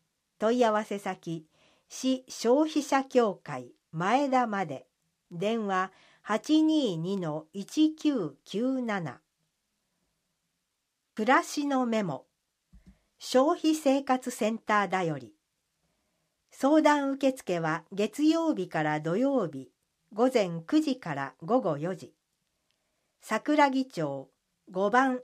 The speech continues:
三十号。電話八二八の零三九七。健康食品で体調不良に。医師などに相談しましょ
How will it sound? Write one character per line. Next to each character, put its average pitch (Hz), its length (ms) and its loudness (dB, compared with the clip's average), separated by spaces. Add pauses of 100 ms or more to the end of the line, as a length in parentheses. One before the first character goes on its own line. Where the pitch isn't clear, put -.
三 254 340 -2
十 247 260 0
号。 131 360 -10 (480)
電 220 340 -4
話 202 240 0 (380)
八 311 400 0
二 285 280 0
八 175 380 -6
の 151 320 -6 (100)
零 247 340 2
三 247 480 -2
九 247 320 -4
七。 196 360 -6 (3000)
健 277 220 4
康 330 380 2
食 311 300 2
品 180 300 -4
で 156 260 -2 (100)
体 285 300 2
調 302 300 4
不 269 200 0
良 190 260 2
に。 135 220 -12 (960)
医 269 100 -2
師 277 180 2
な 208 140 2
ど 175 120 0
に 165 160 -4
相 233 300 2
談 302 260 2
し 254 160 -2
ま 240 160 -2
し - 160 -10
ょ 165 220 -6